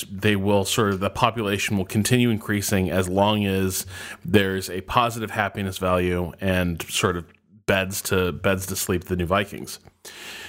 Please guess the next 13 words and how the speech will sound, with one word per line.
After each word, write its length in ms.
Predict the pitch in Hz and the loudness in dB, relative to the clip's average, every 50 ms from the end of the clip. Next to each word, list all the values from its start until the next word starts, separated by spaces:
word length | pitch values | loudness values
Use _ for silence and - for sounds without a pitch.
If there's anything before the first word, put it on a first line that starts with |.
| - - - - - - - - - _ | -16 -18 -20 -20 -20 -20 -20 -20 -12 _
So 340 | - - 214 208 208 196 196 | 2 4 4 4 4 2 0
you 180 | 196 190 185 | -2 -4 -2
think, 240 | 156 190 196 196 170 | 0 0 0 2 2
like, 220 | 170 175 160 147 - | 0 0 -2 0 0
"Okay, 280 | - - - 170 156 | 0 0 2 2 0
cool. 540 | 151 - - 190 151 107 90 78 - - _ _ - | 2 2 2 2 4 2 0 -4 -10 -16 _ _ -2
Um, 500 | 110 110 110 110 107 107 107 104 107 - _ _ - | 0 2 2 4 2 2 0 -2 -6 -12 _ _ 0
I 140 | 123 135 151 | 2 2 2
know 120 | 151 139 | 0 -2
what 140 | 110 107 101 | -2 -2 -4
I'm 100 | 98 98 | -4 -4
gonna 100 | 92 87 | -6 -6
do. 340 | 82 90 90 98 113 127 | -4 -2 0 0 0 0